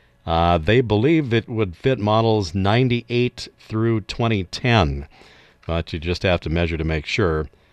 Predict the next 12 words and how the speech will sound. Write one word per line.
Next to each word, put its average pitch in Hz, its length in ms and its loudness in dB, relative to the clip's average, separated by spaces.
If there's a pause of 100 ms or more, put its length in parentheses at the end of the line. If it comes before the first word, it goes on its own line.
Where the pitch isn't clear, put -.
(920)
Uh, 80 400 -2
three 135 340 -2
hundred 95 380 0
on 80 180 0
the 80 80 -2
set 98 220 -2
of 78 180 -4
rear 87 280 -2
tracks 95 480 -2
for 80 160 -8
a 76 40 -4
Polaris 85 600 -6